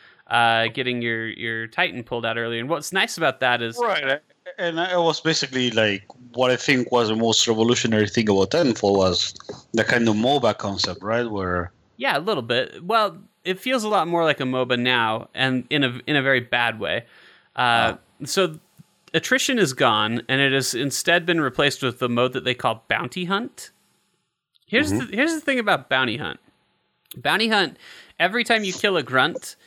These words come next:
Speaker 1: first of all, uh, grunts are now neutral, so there aren't any on either team's side. It's just any, if you see a grunt, anybody can kill them.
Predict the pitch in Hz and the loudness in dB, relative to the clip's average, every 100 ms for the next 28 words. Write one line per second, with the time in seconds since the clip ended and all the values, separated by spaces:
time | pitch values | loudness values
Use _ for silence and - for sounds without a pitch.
0 | - - 233 233 214 175 147 135 135 127 | -20 -4 0 0 2 4 4 2 4 4
1 | 117 117 139 175 214 226 196 170 147 151 | 4 0 0 0 0 -2 0 0 0 -2
2 | - 110 113 - _ _ - - 139 127 | -2 -4 -4 -10 _ _ -8 0 2 2
3 | 120 143 156 175 180 170 160 139 - 147 | 2 4 4 2 0 0 0 0 -2 -6
4 | 143 123 - 139 120 - 151 127 113 113 | -6 -8 -6 -6 -6 -4 2 2 2 0
5 | - 127 131 80 156 156 123 - 131 - | -4 -8 -8 -4 0 0 0 -4 -6 -4
6 | 160 131 135 131 - 135 131 120 117 117 | -2 0 0 0 0 -2 0 0 -2 -4
7 | 117 127 110 110 | -6 -4 -4 -6